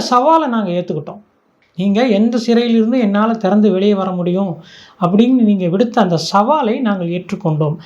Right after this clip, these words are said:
அந்த சவாலை எப்படி முறியடிப்பது என்று நாங்கள் எங்கள் சிறைத்துறை அதிகாரிகளோடு கலந்து ஆலோசித்தோம். அப்போது எங்கள் சிறைத்துறையினுடைய மூத்த அதிகாரி ஒரு யோசனை சொன்னார். என்ன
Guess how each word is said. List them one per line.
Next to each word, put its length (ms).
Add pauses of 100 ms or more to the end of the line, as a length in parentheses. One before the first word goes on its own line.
(280)
அந்த 240
சவாலை 480
எப்படி 340
முறியடிப்பது 680
என்று 240
நாங்கள் 340
எங்கள் 300
சிறைத்துறை 460
அதிகாரிகளோடு 640 (400)
கலந்து 360
ஆலோசித்தோம். 680 (540)
அப்போது 340
எங்கள் 240
சிறைத்துறையினுடைய 1080
மூத்த 380
அதிகாரி 440 (320)
ஒரு 160
யோசனை 400
சொன்னார். 440 (1120)
என்ன 200